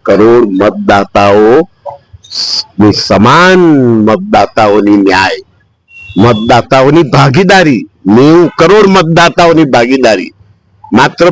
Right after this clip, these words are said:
પચીસ લાખ લોકોની ભાગીદારી નહીં, એ ઉદ્દેશ છે આ ચૂંટણીનો.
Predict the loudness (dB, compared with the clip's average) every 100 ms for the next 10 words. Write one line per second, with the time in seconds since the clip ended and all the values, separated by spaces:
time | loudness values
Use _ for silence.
0 | -2 -6 -2 -2 0 0 0 0 0 0
1 | 0 0 0 0 0 0 2 2 2 2
2 | 2 0 -4 -14 -16 -18 _ _ _ _
3 | _ _ _ _ _ -18 -2 2 4 4
4 | 2 2 2 2 -2 -8 -4 -2 -2 -6
5 | -20 _ -4 -4 0 0 2 2 2 2
6 | 0 -4